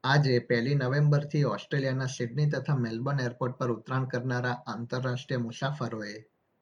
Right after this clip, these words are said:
રસીના બંને ડોઝ મેળવી લીધા હશે તો તેમણે ક્વોરન્ટીન કરવાની જરૂર રહેશે નહીં.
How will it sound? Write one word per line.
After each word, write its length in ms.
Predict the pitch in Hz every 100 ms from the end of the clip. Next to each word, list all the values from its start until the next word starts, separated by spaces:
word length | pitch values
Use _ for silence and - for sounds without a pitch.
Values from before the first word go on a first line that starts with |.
| -
રસીના 400 | 117 117 147 147
બંને 320 | 147 117 127
ડોઝ 260 | 139 135 123
મેળવી 340 | 123 120 135
લીધા 300 | 127 120 127
હશે 320 | 127 120 - 123
તો 160 | 131
તેમણે 360 | 127 123 123 131
ક્વોરન્ટીન 560 | - 117 131 147 143
કરવાની 440 | 135 127 123 120 123
જરૂર 440 | 117 117 139 120
રહેશે 300 | 110 - 110
નહીં. 360 | 104 98 95